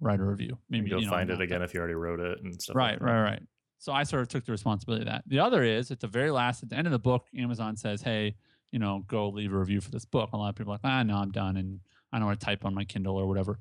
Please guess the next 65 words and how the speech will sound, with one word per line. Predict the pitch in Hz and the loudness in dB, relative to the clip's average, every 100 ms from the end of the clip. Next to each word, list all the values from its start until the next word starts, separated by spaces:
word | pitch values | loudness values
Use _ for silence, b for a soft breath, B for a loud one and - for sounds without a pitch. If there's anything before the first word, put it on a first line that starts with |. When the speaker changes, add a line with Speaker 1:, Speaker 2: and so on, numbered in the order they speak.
| - | -6
Speaker 2:
Mm-hmm. | 104 90 90 | -4 -4 0
Speaker 1:
So | 143 135 | 2 2
at | |
the, | - - | 2 -4
a | 143 | 0
la-, | 139 151 185 151 | 2 4 2 -2
for | - 170 | -6 -2
one | 156 | 0
of | |
the | 131 | 0
few | - 175 170 | -2 -2 0
last | 151 139 - | 2 0 -2
pages | 139 117 101 | -4 -4 -6
of | |
the | 104 | -6
book, | 170 175 - | 0 0 0
I | - 113 | -6 -8
say, | - 110 | -4 -4
you | 113 | -4
know, | 110 104 | -4 0
"What's | 117 117 120 | 0 0 -2
next?" | 120 110 - - | -2 -2 -8 -10
And | 101 | -10
the | |
best | 95 123 131 | 0 0 0
thing | 139 | 0
you | 123 117 | 0 -2
can | 110 | -2
do | 107 104 101 - _ _ | 0 0 -2 -8 _ _
is, | - 107 98 95 95 90 - _ | -4 -2 0 -2 -4 -8 -18 _
you | 120 101 | -2 2
know, | 95 | 2
tell | - 123 | 2 2
a | 117 | 2
friend | - 123 | 4 2
about | 110 107 107 | 4 2 2
the | |
book. | 98 101 98 - | 0 0 -2 -6
The | 107 | -4
next | 104 - | -4 -4
best | 107 - | -6 -4
thing | 107 | -4
you | 98 | -6
can | 110 | -4
do | 98 | -4
is | 98 - | -4 -4
go | 104 | -4
leave | 98 98 | -2 0
a | 95 | 2
review, | 95 92 98 95 92 - _ _ _ _ - | 2 2 4 4 2 -4 _ _ _ _ -6
and | 104 | 2
here's | 110 101 | 4 4
a | |
link, | 95 95 - - _ _ - | 4 2 0 -8 _ _ -8
Speaker 2:
Mm-hmm. | 101 95 87 92 | -6 -4 -6 0
Speaker 1:
you | 107 | 2
know, | 98 101 - - | 4 4 0 0
and | 110 | 2
I | |
put | 101 110 | 4 2
a | |
link | 98 104 101 - _ _ _ _ _ | 2 -2 -4 -8 _ _ _ _ _
in | 139 131 | 0 0
the | 110 | 2
book | 139 113 113 | 4 4 2